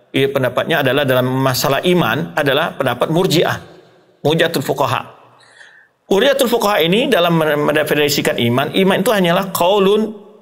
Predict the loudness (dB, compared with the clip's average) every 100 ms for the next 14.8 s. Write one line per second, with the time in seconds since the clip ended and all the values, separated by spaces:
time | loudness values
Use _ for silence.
0 | _ -4 -2 0 -2 0 0 0 -2 -4
1 | -2 0 0 -2 -4 -2 0 0 0 0
2 | 2 0 -2 0 -2 0 0 0 0 0
3 | -2 -2 -4 -12 -20 _ _ _ _ _
4 | -4 -2 0 0 0 0 -2 -4 -2 -2
5 | -2 -2 0 0 0 -4 -12 -20 -20 _
6 | _ _ _ _ _ -20 -20 _ _ _
7 | _ -6 -4 -4 -8 -14 -6 -2 0 0
8 | 0 0 -2 -4 -14 -20 -20 _ _ _
9 | -4 -2 0 -2 -4 -2 0 0 0 -2
10 | 0 0 0 0 0 0 2 0 0 -2
11 | -2 -2 0 0 2 2 2 2 2 2
12 | 2 2 2 0 0 -2 -2 -2 0 -2
13 | -2 -2 -2 -2 0 -2 0 0 0 0
14 | 0 2 2 0 -2 -6 -18